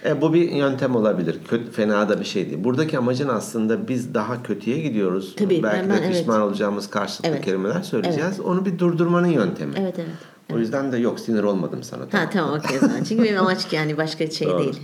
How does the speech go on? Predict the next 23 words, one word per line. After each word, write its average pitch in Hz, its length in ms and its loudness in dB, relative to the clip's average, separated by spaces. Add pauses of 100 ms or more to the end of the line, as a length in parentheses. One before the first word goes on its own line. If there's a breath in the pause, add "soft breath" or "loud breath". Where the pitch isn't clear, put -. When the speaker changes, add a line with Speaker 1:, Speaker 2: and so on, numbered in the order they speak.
Speaker 2:
doğru. - 80 -2 (100)
Speaker 1:
Ee, 127 140 -4 (800 loud breath)
konuyu 156 380 -2 (600)
uzatmak 151 560 -2
değil. 120 180 -2 (160)
Ben 165 60 4
Speaker 2:
Başka 285 140 2
Speaker 1:
bir - 60 -2
tane 147 240 0
söyleyeceğim 131 600 -2
Speaker 2:
Söyle 73 120 0
Speaker 1:
şimdi. 76 260 -4
Speaker 2:
bakalım. - 180 -8 (1600 loud breath)
Speaker 1:
Bir 339 180 6
şeyi 214 540 2
biliyormuş 247 1080 2
gibi 170 240 0
yapıp 185 580 -2 (100)
onun 208 360 2
hakkında 214 920 -2
konuşanlara 175 720 -2 (280)
ifrit - 440 -6
oluyorum. 127 360 -10